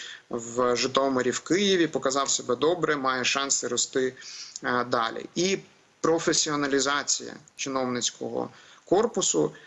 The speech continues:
Ми, в принципі, добилися того, що, а, зарплати, ну, принаймні на топ-посадах, достатньо конкурентні.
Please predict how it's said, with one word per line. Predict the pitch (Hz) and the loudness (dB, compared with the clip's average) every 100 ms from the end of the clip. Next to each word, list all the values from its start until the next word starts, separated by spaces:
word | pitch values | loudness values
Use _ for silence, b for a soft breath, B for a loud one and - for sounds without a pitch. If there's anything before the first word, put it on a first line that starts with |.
| B - | B 0
Ми, | 147 208 262 233 - | 2 4 2 0 -4
в | - | -12
принципі, | - 160 196 233 - 165 - 147 143 131 | -2 0 2 2 0 -2 -4 2 4 4
добилися | 127 131 151 160 151 | 2 0 2 2 2
того, | 135 143 175 156 | 2 2 4 2
що, | - 143 131 123 120 117 117 - | 0 2 4 6 6 6 4 2
а, | 123 | 0
зарплати, | 127 123 135 147 147 131 123 117 B - | 0 0 2 2 0 0 2 0 B -6
ну, | 135 | 0
принаймні | 135 135 139 127 | 2 2 0 -2
на | 120 120 120 | -2 0 0
топ-посадах, | 117 - - 120 - 143 151 120 | 2 0 0 0 2 2 0 -2
достатньо | 117 143 127 123 | -2 -2 -4 -4
конкурентні. | 127 117 123 110 - - | -2 -2 -2 -4 -8 -18